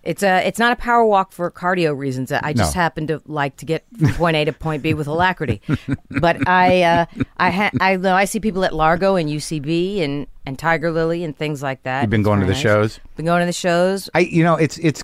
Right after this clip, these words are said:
Speaker 2: it's interesting 'cause, like, a lot of the conversations that I have around you lately,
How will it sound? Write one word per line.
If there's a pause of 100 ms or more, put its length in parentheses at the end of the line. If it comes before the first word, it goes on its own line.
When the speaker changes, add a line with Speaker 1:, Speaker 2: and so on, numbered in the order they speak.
Speaker 2:
it's
interesting
'cause,
like,
a
lot
of
the
conversations
that
I
have (260)
around
you
lately,